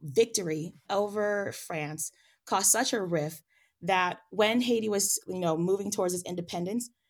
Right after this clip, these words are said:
a lot of the European powers around them did not recognize Haiti until they pay off their debts of the loss of land to France. And so what do we mean by that? We need to think about that. Like, there was another war that was happening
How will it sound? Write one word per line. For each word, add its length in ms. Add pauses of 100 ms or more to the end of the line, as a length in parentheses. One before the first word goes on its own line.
(300)
a 60
lot 200
of 60
the 120
European 460
powers 360
around 300
them 140
did 140
not 400
recognize 520
Haiti 400 (220)
until 400
they 120
pay 360
off 320 (220)
their 160
debts 400
of 180
the 100
loss 340
of 100
land 520 (220)
to 200
France. 540 (420)
And 120
so 440
what 160
do 40
we 120
mean 180
by 160
that? 220 (600)
We 120
need 120
to 60
think 160
about 260
that. 220
Like, 420
there 120
was 100
another 320
war 320
that 160
was 140
happening 640